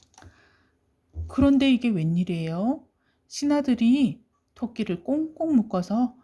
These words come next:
용왕님 앞으로 끌고 가는 게 아니겠어요? 용왕님이 깜짝 놀란 토끼를 달래며 말했어요. "네가 토끼로구나. 네 간을 먹어야 내 병이 낫는다는구나. 미안하지만 네 간을 좀 다오."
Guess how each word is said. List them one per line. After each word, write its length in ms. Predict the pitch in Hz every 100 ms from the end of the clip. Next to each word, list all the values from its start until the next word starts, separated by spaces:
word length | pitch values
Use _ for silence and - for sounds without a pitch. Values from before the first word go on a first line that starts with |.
| _ _
용왕님 440 | 180 214 240 269 233
앞으로 400 | - - 185 -
끌고 400 | 285 294 320 330
가는 240 | 302 240
게 80 | 196
아니겠어요? 840 | 165 170 185 226 - 277 247 285 - _ _ _ _ _ _ _ _ _ 175
용왕님이 640 | 180 175 165 160 220 262
깜짝 480 | 247 269 294 320 311
놀란 300 | 277 269 269
토끼를 400 | 233 - 240 226
달래며 600 | 180 165 170 202 254 269 _
말했어요. 720 | 170 165 208 220 240 151 175 - _ _ _ _
"네가 800 | 233 277 311 302 214 208 170 165
토끼로구나. 1160 | - 180 160 - 196 196 208 185 202 160 165 269 _ _ _ _
네 360 | 170 185 180
간을 500 | 160 196 190 196 185
먹어야 640 | 170 185 208 214 202 151 143
내 200 | 170 185
병이 300 | 214 202 170
낫는다는구나. 1300 | 156 165 175 214 220 226 226 226 208 196 156 139 - _ _ _
미안하지만 1120 | 165 175 180 185 180 185 185 175 175 175 170
네 240 | 175 185 185
간을 480 | 180 180 180 175 -
좀 320 | 160 180 180
다오." 400 | 151 151 240